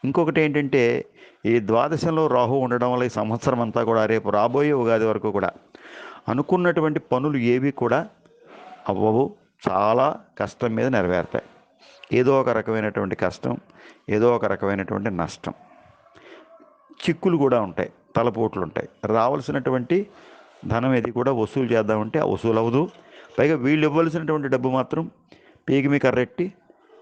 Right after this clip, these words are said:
భయపెట్టి మరీ పట్టుకుపోతారు. అనవసరమైనటువంటి ధన వ్యయం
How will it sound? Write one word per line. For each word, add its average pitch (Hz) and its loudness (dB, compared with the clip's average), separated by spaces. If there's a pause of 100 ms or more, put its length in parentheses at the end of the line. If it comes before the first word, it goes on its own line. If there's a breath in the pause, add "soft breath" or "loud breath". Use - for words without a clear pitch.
భయపెట్టి 127 0
మరీ 117 0
పట్టుకుపోతారు. - -6 (280)
అనవసరమైనటువంటి 120 -2
ధన 98 -2
వ్యయం 90 0